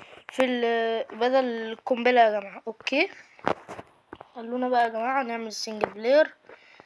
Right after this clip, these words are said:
طبعا هختار الراستي، ده المكان التاني. أوكي، عايزين على التسعة طبعا، أخ-، أعلى حاجة.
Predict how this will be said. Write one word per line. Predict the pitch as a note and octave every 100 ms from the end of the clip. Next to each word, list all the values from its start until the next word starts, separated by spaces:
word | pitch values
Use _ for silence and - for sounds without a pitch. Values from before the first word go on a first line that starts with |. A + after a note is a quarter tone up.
| - - -
طبعا | A3 G#3
هختار | - - A3+
الراستي، | G#3 G#3+ C4 - C#4+ D4
ده | A3
المكان | A3 A3 - G#3+
التاني. | - - B3+ C#4 D#4+ _ _ _ _ - - _ _ -
أوكي، | G3+ _ - A3+ A#3+ B3+ C4+ C4+ C4+ C#4 C#4 C4
عايزين | G#3+ G3+ G#3+ A#3
على | A3
التسعة | - - B3+ B3 A3
طبعا، | A#3 A#3 B3+ C#4 D4+ D4
أخ-، | A3+ - - -
أعلى | A3+ A3
حاجة. | - A#3+ B3 C#4+